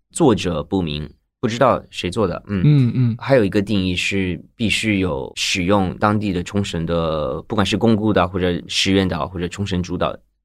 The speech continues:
Speaker 1: 必须用他们自己的这个语言来唱，
Speaker 2: 嗯，
Speaker 1: 呃，
Speaker 2: 嗯，嗯。
Speaker 1: 不可以是用日文的啊。
Speaker 2: 哦。
Speaker 1: 所以说按照这个定义，泪光闪闪啊，或者什么岛背啊，就不算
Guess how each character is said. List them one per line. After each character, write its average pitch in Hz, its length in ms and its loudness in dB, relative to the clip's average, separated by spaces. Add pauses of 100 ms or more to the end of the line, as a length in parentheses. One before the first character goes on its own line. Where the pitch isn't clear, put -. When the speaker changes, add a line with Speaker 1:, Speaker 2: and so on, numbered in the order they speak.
(120)
Speaker 1:
必 113 100 2
须 107 160 2
用 98 220 2
他 98 120 -4
们 92 160 0
自 101 160 -4
己 87 160 -4
的 87 120 -6
这 78 120 -8
个 85 100 -6
语 85 140 -6
言 71 220 -6
来 78 180 -8
唱， - 260 -6 (300)
Speaker 2:
嗯， 151 120 0
Speaker 1:
呃， 95 140 2
Speaker 2:
嗯， 90 40 4
嗯。 127 80 0
Speaker 1:
不 131 80 2
可 110 140 0
以 95 40 2
是 92 320 -2 (200)
用 87 220 -4
日 127 160 0
文 80 180 -4
的 - 180 -10 (140)
啊。 92 200 0 (100)
Speaker 2:
哦。 135 160 2
Speaker 1:
所 151 120 4
以 - 20 4
说 147 500 4 (100)
按 139 140 2
照 143 140 4
这 160 140 0
个 113 140 4
定 101 200 0
义， 92 260 -2 (320)
泪 110 140 4
光 95 200 2
闪 90 180 -2
闪 85 200 -2
啊， 87 200 -2
或 87 100 -6
者 85 60 -6
什 87 120 -8
么 85 120 -4
岛 85 220 -8
背 95 180 0
啊， 85 160 -2
就 90 180 -4
不 98 160 -8
算 101 320 0